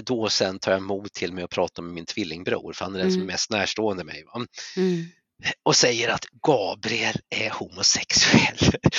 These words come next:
Speaker 2: Mm. Mm.
Speaker 1: Ja, och hans
Speaker 2: Mm.
Speaker 1: första kommentar, han är ju inte en ondsint människa, men,
Speaker 2: Mm.
Speaker 1: eh, "Jaha, eh, och tycker, tycker du att det är okej att vara pedofil också då?"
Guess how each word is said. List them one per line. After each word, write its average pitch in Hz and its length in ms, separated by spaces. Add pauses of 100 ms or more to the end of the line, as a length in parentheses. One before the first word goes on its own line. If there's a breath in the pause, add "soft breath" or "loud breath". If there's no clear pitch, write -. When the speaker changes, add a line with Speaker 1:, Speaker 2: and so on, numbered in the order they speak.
(100)
Speaker 2:
Mm. 170 160 (300)
Mm. 165 340 (720 loud breath)
Speaker 1:
Ja, - 220 (420 loud breath)
och 110 120
hans 107 220
Speaker 2:
Mm. 143 80
Speaker 1:
första - 320
kommentar, 127 500
han 92 160
är 101 40
ju 113 60
inte 127 140
en 123 120
ondsint 101 340
människa, 101 520
men, 98 280
Speaker 2:
Mm. 165 320
Speaker 1:
eh, 95 80 (120)
"Jaha, 127 600 (200)
eh, 95 420 (100)
och 110 140
tycker, 104 560
tycker - 280
du 95 80
att 95 80
det 104 80
är - 20
okej 104 340
att 98 60
vara 95 80
pedofil 117 560
också - 280
då?" - 240